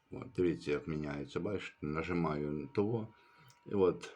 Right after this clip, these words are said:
самки, сім самок в день з'їдає тисячу кілограм, чотириста грам корму. <clears throat> В місяць на них потрібно сорок два кілограми корму. І,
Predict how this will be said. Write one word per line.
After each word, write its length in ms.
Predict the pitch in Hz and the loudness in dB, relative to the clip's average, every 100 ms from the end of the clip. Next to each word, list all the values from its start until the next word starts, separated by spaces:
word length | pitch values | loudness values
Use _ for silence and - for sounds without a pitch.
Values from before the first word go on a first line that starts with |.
| - - | -20 -16
самки, 680 | - - 85 78 - 73 76 76 | -4 2 4 2 0 -2 -2 -8
сім 300 | - 98 95 | 0 2 2
самок 520 | - 98 92 85 - | 2 4 4 2 0
в 80 | 85 | 0
день 300 | 82 90 78 | 6 4 4
з'їдає 540 | 67 82 85 82 78 | 0 0 4 4 4
тисячу 880 | 69 - 82 - - 67 - 80 67 - - _ | 2 2 2 2 -4 -4 -2 -2 -2 -8 -20 _
кілограм, 480 | - 92 95 95 87 | 6 8 8 8 6
чотириста 640 | 85 80 87 82 - 80 | 0 2 4 4 2 0
грам 260 | 80 85 98 | 2 2 2
корму. 520 | 117 - - 170 - - - - - - - - - | 4 4 2 -2 -4 -6 -20 -20 -20 -20 -20 8 12
<clears throat> 560 | 220 156 135 87 85 | 12 12 12 8 2
В 120 | 85 | 4
місяць 460 | 104 107 - 80 - - - 92 78 | 8 8 4 -2 -2 -14 -14 -8 -6
на 360 | 80 90 92 95 | -2 2 6 8
них 320 | 95 85 - | 8 6 2
потрібно 540 | - - 87 80 82 80 | -6 2 4 4 2 4
сорок 360 | 101 95 107 | 8 10 10
два 240 | 110 117 110 | 8 6 6
кілограми 680 | 98 95 95 92 85 82 | 6 8 6 4 4 2
корму. 580 | - 85 82 80 78 - - - - - - | 4 6 6 4 -2 -8 -18 -20 -20 -20 -2
І, 280 | 110 107 | 4 6